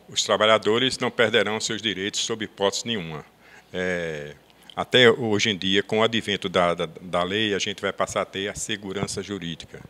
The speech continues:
É, é importante estabelecer esse critério da se-, segurança jurídica para que quem contrate o serviço tenha a certeza de que o trabalhador vai ser atendido em todas as suas necessidades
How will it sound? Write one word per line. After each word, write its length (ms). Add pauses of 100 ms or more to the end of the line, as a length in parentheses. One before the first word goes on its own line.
(400)
É, 580
é 80
importante 760
estabelecer 800
esse 160
critério 480
da 280 (120)
se-, 200
segurança 760
jurídica 540 (320)
para 180
que 200
quem 180
contrate 540
o 20
serviço 500
tenha 220
a 40
certeza 580
de 100
que 160
o 80
trabalhador 500
vai 140
ser 140
atendido 440
em 80
todas 360
as 100
suas 220
necessidades 840